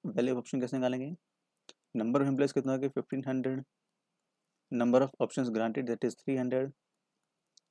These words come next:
and, uh, ये बोल रहे हैं कि फर्स्ट ईयर में थर्टी परसेंट,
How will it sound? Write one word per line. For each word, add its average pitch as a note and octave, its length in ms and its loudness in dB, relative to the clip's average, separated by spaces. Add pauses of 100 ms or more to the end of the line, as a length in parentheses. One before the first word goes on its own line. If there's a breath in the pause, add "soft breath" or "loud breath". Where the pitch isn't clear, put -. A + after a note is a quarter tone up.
(640)
and, A#2 340 2
uh, A#2+ 400 6 (140)
ये C#3 120 6
बोल C3 100 4
रहे D3 80 2
हैं D3+ 40 2
कि D#3+ 100 2
फर्स्ट D3+ 480 2
ईयर C#3+ 220 6
में C#3+ 320 2
थर्टी - 520 0
परसेंट, C#3 460 0